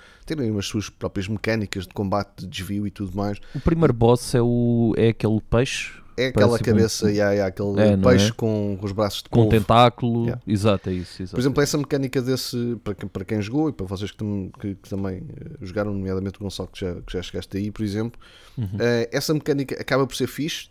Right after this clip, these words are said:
Speaker 1: tem alguns problemas que às vezes não, não, não percebes muito bem se estás a, se estás a dar dano ou se não estás a dar dano.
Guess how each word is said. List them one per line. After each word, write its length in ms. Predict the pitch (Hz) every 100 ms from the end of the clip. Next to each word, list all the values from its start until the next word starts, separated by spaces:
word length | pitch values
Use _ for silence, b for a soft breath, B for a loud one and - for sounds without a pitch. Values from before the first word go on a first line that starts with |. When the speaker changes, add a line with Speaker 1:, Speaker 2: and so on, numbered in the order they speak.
| -
Speaker 1:
tem 120 | 131
alguns 260 | 127 131
problemas 320 | - 127 127 123
que 80 |
às 80 | 120
vezes 140 | 127 131
não, 180 | 123 -
não, 220 | 120 113
não 140 | 117
percebes 260 | 113 117 110
muito 180 | 113 107
bem 140 | 110
se 80 | -
estás 280 | - 110 104
a, 60 | 104
se 140 | -
estás 340 | - - 104
a 20 | 110
dar 160 | 107
dano 220 | 104 107
ou 60 | 101
se 80 | -
não 80 | 101
estás 240 | 101 92
a 40 | 95
dar 140 | 92
dano. 220 | 90 92